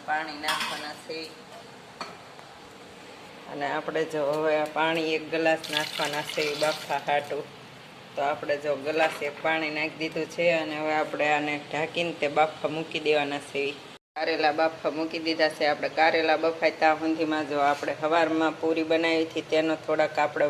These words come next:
પૂરીના ઓલા પડ્યા રહ્યા છે. તો આપણે જો થોડીક પડી રહી છે તે આપણે અત્યારે બનાવી નાખવાના છે. તો આપણે પહેલાં અત્યારે પૂરી વણી નાખીએ અને પછી તળી નાખીએ. તો આપણે જો કારેલા બાફવા મૂકી દીધા અને અહીંયા આપણે જો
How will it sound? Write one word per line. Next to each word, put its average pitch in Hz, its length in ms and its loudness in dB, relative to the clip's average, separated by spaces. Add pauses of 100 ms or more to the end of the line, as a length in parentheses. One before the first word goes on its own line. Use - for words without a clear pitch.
(120)
પૂરીના 160 400 2
ઓલા 156 300 2
પડ્યા 165 300 4
રહ્યા 160 220 0
છે. 165 120 2 (760)
તો 165 140 0
આપણે 151 360 0
જો 156 140 -8 (180)
થોડીક 160 260 -6 (100)
પડી 160 260 -8
રહી 165 260 -6
છે 156 240 -10
તે 160 140 -10
આપણે 151 360 -6
અત્યારે 147 260 -8
બનાવી 165 360 -6
નાખવાના 156 480 -10
છે. 160 80 -6 (180)
તો 147 80 -8
આપણે 143 340 -8
પહેલાં 156 300 -6
અત્યારે 151 380 -6
પૂરી 156 320 -8
વણી 160 260 -6
નાખીએ 165 440 -8
અને 151 220 -8
પછી 151 320 -10
તળી 156 300 -6
નાખીએ. 139 340 -12
તો 151 60 -8
આપણે 139 340 -6
જો 139 120 0 (120)
કારેલા 156 460 4
બાફવા 160 380 -2
મૂકી 165 260 -8
દીધા 165 320 0
અને 147 160 -2
અહીંયા 151 320 -2
આપણે 151 240 -2
જો 147 160 -2